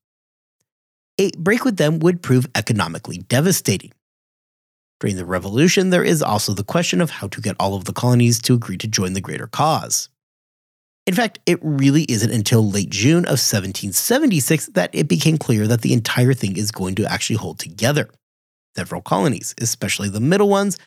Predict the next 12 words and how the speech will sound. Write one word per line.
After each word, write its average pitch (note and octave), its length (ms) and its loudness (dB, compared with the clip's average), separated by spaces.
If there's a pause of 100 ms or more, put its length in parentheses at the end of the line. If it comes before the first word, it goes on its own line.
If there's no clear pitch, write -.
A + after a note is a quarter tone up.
(240)
remained B3 320 4
hesitant D3+ 380 2
to F3 80 0
join A2+ 240 4
the A2 80 4
greater F2+ 260 -2
cause. - 600 -4 (760)
In G#2 240 -2
sixteen - 480 -4
seventy-six, A#3+ 760 2 (400)
it E3+ 220 -4
is D#3+ 180 2